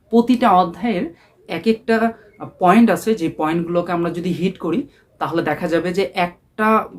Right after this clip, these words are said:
প্রশ্ন সমাধানের বিপরীতে প্রায় আমাদের অনেকগুলো সৃজনশীল হয়ে যায়। শুধুমাত্র স্যাররা এ মাঝখানে একটু টেকনিক্সের ফলে, আহ, আমাদের মনে হয় যে সৃজনশীলগুলো মনে হয়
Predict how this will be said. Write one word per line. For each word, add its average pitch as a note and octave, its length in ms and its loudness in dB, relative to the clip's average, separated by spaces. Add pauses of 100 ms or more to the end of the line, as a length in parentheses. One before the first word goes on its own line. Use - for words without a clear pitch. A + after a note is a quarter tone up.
প্রশ্ন F#3 300 -6
সমাধানের F#3+ 560 0
বিপরীতে G3+ 460 -2
প্রায় F3+ 220 0
আমাদের E3+ 380 0 (300)
অনেকগুলো G3 480 2
সৃজনশীল E3+ 500 -2
হয়ে C#3+ 160 -4
যায়। C3 160 -10 (260)
শুধুমাত্র G3 520 -4
স্যাররা G3 320 -2 (100)
এ A3 200 4
মাঝখানে F3 520 0
একটু B3 320 -4
টেকনিক্সের G3 680 -4
ফলে, F#3+ 380 -4 (280)
আহ, D3+ 260 -4
আমাদের D#3+ 360 -4
মনে F3+ 220 2
হয় G#3 240 2
যে F#3+ 120 -2
সৃজনশীলগুলো E3+ 680 -4
মনে E3+ 180 -2
হয় G#3 220 -4